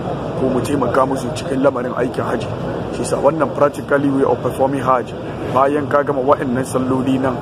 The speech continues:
guda biyu, sai ka wuce filin Arafa ka je. Kuma ka kai Arafa, ba dole ne sai ka hau kan dutse ba. Manzo Allah sallallahu alaihi wasallam ya ce, "Ga inda mun ka saya nan duka Arafa ne," ya nuna hannun shi. Yasa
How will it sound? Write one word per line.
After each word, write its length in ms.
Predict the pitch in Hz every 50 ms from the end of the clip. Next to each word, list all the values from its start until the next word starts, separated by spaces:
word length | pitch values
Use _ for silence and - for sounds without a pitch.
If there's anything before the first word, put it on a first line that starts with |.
| - -
guda 240 | 113 113 127 127
biyu, 200 | 113 - 135 131 - - - 160 151 - - 143 139 -
sai 180 | - 131 131
ka 100 | - 120
wuce 240 | 123 123 123 - 127 - -
filin 220 | 131 123 131 131
Arafa 500 | - 113 113 113 110 - - 127 123 117 - - - - -
ka 60 | 110
je. 160 | 104 - - 117 - - - - - - - - -
Kuma 180 | 131 135 143 143
ka 100 | 120 151
kai 180 | - - 151 151 -
Arafa, 380 | 147 135 - - - 131 131 127
ba 180 | 127 127 127
dole 280 | 127 143 147 147 135 123
ne 120 | 131 127 123
sai 180 | 123 143 135
ka 140 | - 139 135 123
hau 100 | 131 135 131
kan 100 | - 143 127 117 123
dutse 240 | 139 135 - - 113 - -
ba. 100 | 110 - - - - - - - 131 131 147 139 120 107 - - - - - - -
Manzo 240 | 117 123 131 139 139
Allah 160 | 143 151 135
sallallahu 240 | - 127 131 143 135 -
alaihi 80 | 147 139
wasallam 180 | 139 131 123
ya 80 | 127 127
ce, 140 | 123 - 139 123
"Ga 140 | 127 123 120
inda 160 | 147 151 143
mun 160 | 131 135 135 123
ka 100 | - 120
saya 400 | - 139 139 135 131 127 120 123 123 117 - - - - - - - - - - - - - - - - - - 127 135
nan 140 | 160 165 151 139 123
duka 240 | 151 147 - - 131
Arafa 540 | - 113 120 117 120 117 - 135 127 127
ne," 100 | 120 113 104 - 107 110 - 120
ya 80 | 123 131
nuna 260 | 135 139 135 131 -
hannun 340 | 123 120 117 120 127 123 117
shi. 160 | - - - - - - - -
Yasa 400 | 113 - 131 131 127 120 113